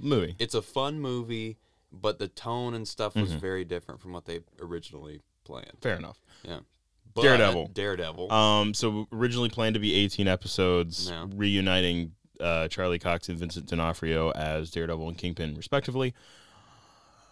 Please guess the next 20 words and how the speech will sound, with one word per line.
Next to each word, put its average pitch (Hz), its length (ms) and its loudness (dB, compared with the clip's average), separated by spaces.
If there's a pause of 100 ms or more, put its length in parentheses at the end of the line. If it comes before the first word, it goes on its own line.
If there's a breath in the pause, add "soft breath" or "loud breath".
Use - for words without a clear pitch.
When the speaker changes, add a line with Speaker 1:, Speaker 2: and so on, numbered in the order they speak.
(540 soft breath)
Speaker 1:
I 202 800 4
Speaker 2:
Kingpin 147 460 -10
in 151 360 -10
jail 135 500 -10
at 262 120 -20
this 285 140 -18
point? 370 320 -16 (100)
Speaker 1:
No. 123 200 4
Speaker 2:
Or 151 140 -10
out 156 200 -12
of - 100 -16
jail? - 340 -14
Speaker 1:
Out 104 180 4
of 87 100 -2
jail. - 340 -12
Speaker 2:
Okay. - 240 -20 (120)
Speaker 1:
He's 113 220 0
out 113 140 4
of 113 100 -2
jail. 98 540 2